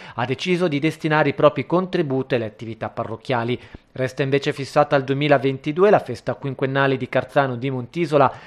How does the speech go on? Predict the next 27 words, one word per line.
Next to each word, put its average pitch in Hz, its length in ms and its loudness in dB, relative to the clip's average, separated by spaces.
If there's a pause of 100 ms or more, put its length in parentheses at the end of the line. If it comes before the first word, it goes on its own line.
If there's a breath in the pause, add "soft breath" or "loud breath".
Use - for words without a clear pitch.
sebbene 190 480 2
gli 156 80 2
organizzatori 156 800 2
si 143 100 -12
siano 120 280 -4
detti 117 320 -6
pronti 151 420 2
a 170 40 4
far 127 200 -2
slittare 131 440 4
la 120 120 -2
manifestazione 117 800 -4
direttamente 147 600 0
al 139 60 2
duemilaventicinque, 131 1120 -2 (220 loud breath)
nel 165 220 -2
caso 165 320 6
non 123 140 -4
fosse 156 300 0
ancora 131 320 2
possibile 170 580 -2
il 170 80 0
suo - 160 -10
svolgimento 135 720 -4
in 135 100 -4
piena 101 240 -6
sicurezza. 120 640 -6